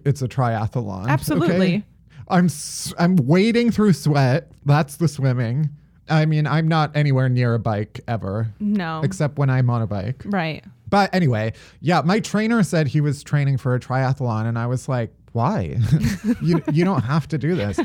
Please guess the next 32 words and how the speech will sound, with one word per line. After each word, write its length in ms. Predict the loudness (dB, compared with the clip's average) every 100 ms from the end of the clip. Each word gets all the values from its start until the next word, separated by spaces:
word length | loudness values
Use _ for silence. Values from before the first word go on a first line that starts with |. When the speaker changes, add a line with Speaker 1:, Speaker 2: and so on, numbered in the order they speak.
| -4
Speaker 2:
<laughs> 140 | -4
Speaker 1:
I 80 | -2
don't 100 | 0
understand 360 | -2 -2 -2 -2
people 240 | -2 0
who 140 | 2 2
are, 120 | 2
like, 380 | 2 0 -4 -2
doing 400 | 0 0 -2 -4 -8 -20 -20 -20 -20 -8
a 80 | -8
triathlon, 600 | -2 0 0 0 -2 -2
unless 440 | 0 2 2 0 -2
you're 100 | 0
an 100 | 2
Olympian 800 | 2 2 0 0 0 0 -2 0
and 100 | 2
you're 200 | 2 0 -2
maybe 340 | 2 2 4 2
gonna 180 | 2 2
get 160 | 0
a 40 | 0
gold 340 | 0 0 0
medal 320 | -2 0 0
at 120 | -2
the 100 | -2
end, 160 | -4 -2
but, 120 | -2 0
like, 200 | 0 -2 -10 -4
for, 120 | -2
just 280 | -2 -4 -2
for 140 | -6
funsies? 1040 | -2 0 0 -2 -4 -2 -4 -8 -16 -20